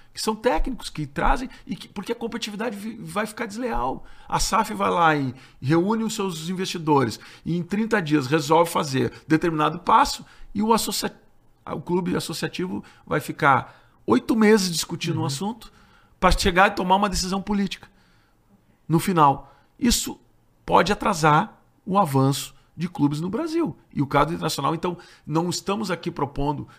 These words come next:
Speaker 1: que tenhamos, é, remodelações profundas pra tirar o poder do associado e daquele que conhece o clube,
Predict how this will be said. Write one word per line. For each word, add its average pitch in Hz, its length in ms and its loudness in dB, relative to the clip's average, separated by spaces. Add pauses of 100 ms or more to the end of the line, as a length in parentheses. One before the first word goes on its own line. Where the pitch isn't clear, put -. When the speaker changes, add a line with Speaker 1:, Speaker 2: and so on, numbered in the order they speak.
(120)
Speaker 1:
que - 80 -12
tenhamos, 131 600 0 (240)
é, 113 300 0
remodelações 135 840 2
profundas 175 640 -4
pra 139 340 2 (180)
tirar 143 600 2 (100)
o 135 80 -4
poder 139 440 2
do 117 260 -4
associado 123 680 2 (200)
e 98 40 -12
daquele 113 300 -2
que 113 300 -2
conhece 113 320 0
o 120 40 -8
clube, 98 200 -4